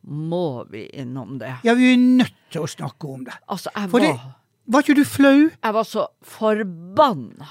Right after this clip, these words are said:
Speaker 2: Jeg ble sint, jeg ble skuffet, jeg ble irritert,
Speaker 1: Ja.
Speaker 2: og jeg blir altså så oppgitt. Voksne folk. Det,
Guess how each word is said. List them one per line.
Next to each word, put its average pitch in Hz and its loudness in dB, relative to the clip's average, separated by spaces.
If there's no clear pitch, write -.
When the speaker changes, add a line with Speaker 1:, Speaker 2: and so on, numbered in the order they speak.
Speaker 2:
Jeg 226 2
ble 202 4
sint, 285 2
jeg 160 0
ble 151 -2
skuffet, 226 0
jeg 175 0
ble 151 0
irritert, 233 0
Speaker 1:
Ja. 135 -6
Speaker 2:
og 214 2
jeg 233 4
blir 202 0
altså 170 -4
så 151 -8
oppgitt. - -18
Voksne 190 -4
folk. - -16
Det, 311 2